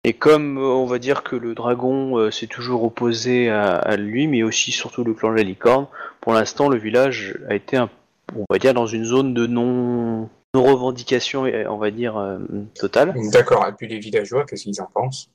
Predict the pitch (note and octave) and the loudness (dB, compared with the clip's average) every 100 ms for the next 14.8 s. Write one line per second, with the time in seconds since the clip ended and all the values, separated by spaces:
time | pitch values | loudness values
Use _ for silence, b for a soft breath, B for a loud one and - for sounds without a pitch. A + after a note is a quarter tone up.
0 | _ A#2 A2 A2 A2+ G#2 - A#2 F#3 F3+ | _ 0 2 2 2 -2 -4 2 4 6
1 | D3 C#3+ C3+ A2+ G#2+ G#2+ A2 - B2+ A#2 | 2 -2 -4 -6 -8 -8 -8 -2 -2 0
2 | B2 A#2 A#2+ - A2+ G#2 G#2+ B2 D3 C#3+ | 0 0 -2 -2 -2 -2 0 2 4 4
3 | A2 G2 F#2 - B B B B C3+ C3+ | 0 0 -2 -4 B B B B -2 2
4 | D3+ D#3+ E3+ - C#3+ C3+ C3+ B2+ B2 A#2+ | 2 4 0 2 2 2 2 2 2 0
5 | A#2+ B2+ C#3 C#3+ C#3 - B2 B2 C3 C3+ | -4 -12 -14 -10 -6 0 0 0 -2 0
6 | C3+ C3 B2+ C3+ C3+ A#2+ G#2+ G#2 G#2+ G2 | 2 2 2 4 2 0 -4 -8 -4 -4
7 | - B B B - G2 F#2+ C#3 D3+ A#2+ | -6 B B B -4 0 2 4 2 0
8 | A2+ A2 F3+ - _ _ - - - - | -6 -4 -4 -8 _ _ -20 -20 -14 -4
9 | A2 - A#2 A2 A2 - G2+ F2+ F2+ D3+ | -2 -2 0 2 2 -2 -4 -2 2 0
10 | - _ _ _ B B - G2 F#2 F#2 | -2 _ _ _ B B -2 0 0 0
11 | F2+ F#2 - - - - _ _ _ _ | -2 0 -2 -4 -20 -20 _ _ _ _
12 | B B - _ - A#2+ - - A#2 G#2+ | B B -12 _ 4 4 4 -6 -4 -2
13 | G#2+ G#2+ G#2 G2+ G2+ G2 G2+ - G#2+ - | -2 -4 -4 -4 -6 -6 -6 -4 -2 2
14 | A2+ - A2+ G#2+ G#2 G#2+ - C#3 | 2 2 0 2 0 -2 -2 -4